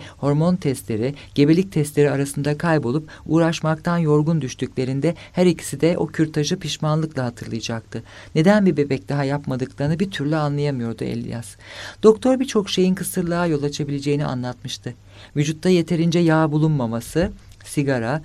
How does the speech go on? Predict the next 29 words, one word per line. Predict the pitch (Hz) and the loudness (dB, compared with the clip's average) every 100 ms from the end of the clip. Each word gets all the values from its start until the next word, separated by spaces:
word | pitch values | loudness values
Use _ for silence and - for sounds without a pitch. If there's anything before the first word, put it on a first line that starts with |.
| - - | -12 -18
stres. | - - - 120 117 - - - | -16 -12 -4 -2 -2 -10 -18 -4
Her | 226 | 0
ikisine | 220 196 165 151 143 | 2 0 -2 0 2
de | 175 196 - 170 | 0 0 -6 2
bir | 214 180 | 4 4
dizi | 160 180 | 0 0
test | 185 160 | -2 -2
yapmayı | 147 143 139 143 | -4 -2 -2 -2
önermişti | 135 135 135 131 - - | -2 -2 -4 -6 -6 -4
ama | 180 196 190 | -2 -2 -2
Annabel | 151 147 139 143 151 - - - | -2 0 0 -2 -2 -8 -18 -10
şiddetle | 151 165 170 160 156 | -2 -2 0 -2 -2
karşı | 147 139 135 | -4 -4 -6
çıkmıştı. | - 107 117 - 120 - - - - - | -12 -10 -10 -10 -12 -14 -18 -18 -8 4
Bin | 190 | 6
dokuz | 220 254 240 | 6 4 0
yüz | 220 | 0
yetmiş | 175 180 170 185 | -2 -4 -4 -2
yedi | 180 160 | -2 -2
bahar | 160 190 | 0 0
sonlarında | 190 156 131 127 120 120 147 220 - - - - | 0 -4 -6 -4 -4 -2 -2 -4 -6 -20 -20 -8
tatil | 170 156 156 190 | 0 2 2 2
iyi | 165 180 | 2 2
gelir | 151 139 - | 2 2 0
umuduyla | 131 127 123 123 160 208 - - | -2 -4 -4 -2 -2 -2 -6 -2
bir | 190 | 2
haftalığına | 180 156 139 131 127 143 196 196 - | 2 0 -4 -4 -2 -2 -4 -6 -12
Santorini'ye | - 180 175 190 185 175 151 110 - - - - | -2 0 2 2 4 4 2 0 -6 -20 -18 -10
gitmişlerdi. | 127 - - 117 110 107 | -10 -8 -6 -4 -4 -4